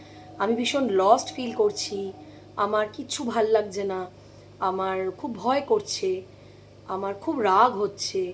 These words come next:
তখন ঠিক কী কী করে আমি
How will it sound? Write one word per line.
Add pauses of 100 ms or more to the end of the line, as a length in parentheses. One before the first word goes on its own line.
(400)
তখন (320)
ঠিক (240)
কী (120)
কী (140)
করে (520)
আমি